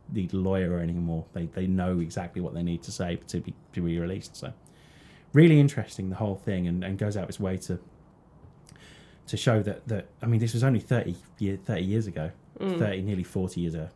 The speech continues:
Speaker 1: probably forty years ago, to be fair. Um, and the race issues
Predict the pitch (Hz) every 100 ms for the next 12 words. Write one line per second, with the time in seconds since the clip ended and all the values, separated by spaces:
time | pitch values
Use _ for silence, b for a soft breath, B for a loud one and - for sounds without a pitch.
0 | - 85 82 - 78 - 78 - 143 -
1 | - - - - b b b b b -
2 | 87 85 85 - - - - - - -
3 | 101 95 92 - - 110 110 104 - -
4 | - - 104 - 101 92 85 - -